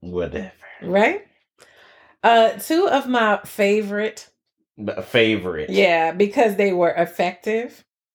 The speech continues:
Speaker 2: disciplines was the nothing that plugged into the wall, no electricity.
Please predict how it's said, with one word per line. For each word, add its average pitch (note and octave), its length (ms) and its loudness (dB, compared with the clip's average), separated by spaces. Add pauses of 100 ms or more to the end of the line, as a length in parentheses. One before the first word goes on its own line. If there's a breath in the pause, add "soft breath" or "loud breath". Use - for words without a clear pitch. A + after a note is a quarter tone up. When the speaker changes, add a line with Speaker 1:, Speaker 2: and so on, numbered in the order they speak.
(120)
Speaker 2:
disciplines A#3 960 -6 (420)
was E3+ 760 2 (1000)
the E3 440 2
nothing B3 480 0
that B3 200 0
plugged A#3 460 0
into A3 260 -4
the A3 100 -2
wall, E3 240 2
no F#3 240 0
electricity. G3 880 -4